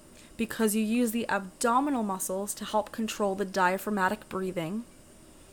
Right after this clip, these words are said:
which if you've ever heard the expression, "sing from your diaphragm," it's kinda what I'm talking about, although sing from your diaphragm isn't the right way to say it. Really, we breathe from our diaphragm, but whatever. I'm not gonna go into that because I will ramble about that forever.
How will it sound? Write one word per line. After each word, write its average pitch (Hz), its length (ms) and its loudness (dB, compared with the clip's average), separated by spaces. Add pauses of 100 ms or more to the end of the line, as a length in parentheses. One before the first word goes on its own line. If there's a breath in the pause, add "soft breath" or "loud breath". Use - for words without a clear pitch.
(300 loud breath)
which 220 160 2
if 220 140 2
you've 220 120 2
ever 226 180 4
heard 233 200 0
the 214 60 2
expression, 196 580 0
"sing 208 340 0
from 220 160 -2
your 214 120 0
diaphragm," 180 760 0 (360 loud breath)
it's - 80 -10
kinda 269 240 4
what 269 80 4
I'm 240 120 2
talking 233 300 0
about, 233 300 6
although 190 480 6 (240)
sing 233 400 0
from 220 140 -2
your 214 100 2
diaphragm 190 520 4
isn't 185 300 -4
the 190 80 0
right 180 260 0
way 175 240 0
to 175 80 0
say 165 220 -2
it. - 260 -4 (360 loud breath)
Really, 233 220 4
we 208 140 2
breathe 202 500 0
from 185 220 -4
our 175 120 0
diaphragm, 170 540 0
but 170 220 0 (680)
whatever. 185 420 0 (240)
I'm 208 120 6
not 208 100 6
gonna 208 140 4
go 190 220 4
into 180 200 -2
that 175 240 4
because 175 220 -4
I 170 100 4
will 175 180 0
ramble 175 320 0
about 170 260 2
that - 340 2
forever. 170 440 0